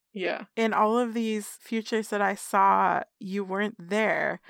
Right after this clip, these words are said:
Speaker 2: I
Speaker 1: Did I
Speaker 2: must have
Speaker 1: drive you
Speaker 2: sent you
Speaker 1: away?"
Speaker 2: away. Yeah.
Speaker 1: Yeah.
Speaker 2: A-, and I think that that's an interesting concern for her to have, because I feel like, man, there are other things you need to worry about. But
Speaker 1: <laughs>
Speaker 2: I also think that it's very sweet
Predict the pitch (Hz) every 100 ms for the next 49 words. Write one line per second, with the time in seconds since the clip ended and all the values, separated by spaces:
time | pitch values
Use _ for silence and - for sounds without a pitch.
0 | - - - 214 214 214 190 214 147 180
1 | 202 165 202 190 196 214 170 135 - -
2 | 202 196 185 185 - - - - - 202
3 | _ - 247 262 247 294 - 254 - 226
4 | 226 - - 226 - 233 226 277 - -
5 | 254 233 220 - _ - 220 208 208 226
6 | 233 254 247 240 233 - 220 220 202 214
7 | 190 208 247 202 180 - _ - 208 196
8 | 180 214 - 202 175 - 165 170 196 185
9 | 233 226 202 202 196 220 - _ 294 294
10 | 208 - 269 262 508 427 440 320 359 330
11 | 330 247 262 269 311 285 277 240 240 220
12 | - 240 196 196 - - 220 190 160